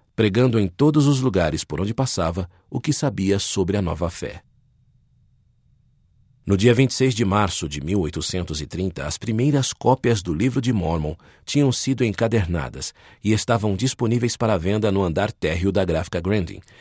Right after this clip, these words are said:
que ficava na rua principal da cidade. O livro foi encadernado em couro de bezerro marrom e cheirava a couro e cola,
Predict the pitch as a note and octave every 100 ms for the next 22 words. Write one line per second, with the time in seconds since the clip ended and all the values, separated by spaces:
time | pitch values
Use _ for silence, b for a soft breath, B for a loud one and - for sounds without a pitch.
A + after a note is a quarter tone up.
0 | B - D3+ C#3+ C#3 C3 C3 G#2 C3+ F3+
1 | D#3+ - D#3 - F2+ - - C#2 A#1+ -
2 | - _ _ _ _ _ _ _ - A#2
3 | D#3+ D3 C3 B2+ A2+ G#2 G2 E2+ F2+ F#2+
4 | F2 D#2 C#2+ G2 B2 A#2+ G2 F2+ E2+ F#2+
5 | F#2+ D#2+ D2 B1 - b b b F#2+ -
6 | G2+ F2 G2+ G2+ F2 D2 - G2 B2 B2
7 | G2 - G2 E2+ C2+